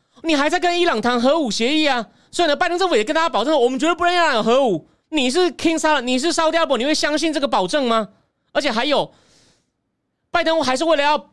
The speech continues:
去平息左派的怒火，还是说我在记者会里面跟他讲，你这种卡绍吉杀人案不可以再犯，你要改善你人权。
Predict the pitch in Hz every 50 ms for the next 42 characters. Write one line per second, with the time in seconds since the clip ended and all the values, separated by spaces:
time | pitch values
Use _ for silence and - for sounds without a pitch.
0 | _ - 330 - - - 247 269 285 - 269 269 247 - 240 190 190 262 320 302
1 | 254 302 311 277 214 202 180 143 135 - 196 240 277 320 - - 285 277 254 -
2 | - _ _ - - 247 220 220 220 320 330 320 320 349 330 262 - 208 170 170
3 | 185 302 302 269 185 165 180 247 277 226 156 135 - _ _ _ _ _ _ _
4 | _ _ _ _ _ _ _ _ _ _ _ _ _ - 277 269 269 269 - 226
5 | 170 135 127 - _ _ _ _ 214 226 240 240 240 208 - - - _ _ _
6 | _ - 339 277 208 185 - - 214 220 214 214 - 330 311 262 185 214 202 -
7 | 311 294 294 247 247 277 277 247 208 - - 311 233 277 247 226 285 269 277 302
8 | 233 175 - - 240 294 285 - 233 196 185 294 285 254 196 175 185 220 220 226
9 | 180 170 175